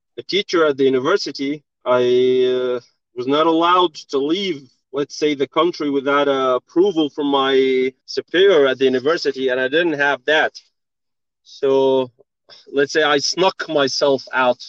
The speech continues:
from the country. And, uh, in Syria, you ha-, uh, every, uh, young man have to do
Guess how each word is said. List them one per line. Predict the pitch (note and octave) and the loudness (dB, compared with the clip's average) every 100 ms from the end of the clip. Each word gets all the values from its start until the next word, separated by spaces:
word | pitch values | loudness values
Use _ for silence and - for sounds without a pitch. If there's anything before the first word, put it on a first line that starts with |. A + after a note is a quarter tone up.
| _ _ _ _ _ | _ _ _ _ _
from | - C#3 | -4 -2
the | C3+ | -2
country. | - C3+ C3+ - B2 B2 _ _ _ _ _ _ _ _ _ _ - | -2 -2 -2 -6 -10 -10 _ _ _ _ _ _ _ _ _ _ -6
And, | A#2+ B2+ B2+ B2+ B2+ C3 - - | -2 0 2 0 -2 -6 -12 -14
uh, | A#2 - | -12 -6
in | C3+ | -6
Syria, | B2+ D3 E3+ E3+ D#3 | -2 -2 0 0 0
you | D3 | -2
ha-, | C#3+ A2 | -4 -4
uh, | C#3 C3+ C3 A#2 _ _ _ _ - | -2 -2 -2 -4 _ _ _ _ -2
every, | D3+ D#3+ D#3+ D3+ D3+ D3 | -2 0 -2 0 0 0
uh, | C3+ | 0
young | D3 E3 E3 D3 | 0 2 2 0
man | D#3 E3 | 0 0
have | D#3 D3+ | 0 0
to | D3+ | -4
do | C#3 D3 D3+ D3 | -6 -4 -2 -4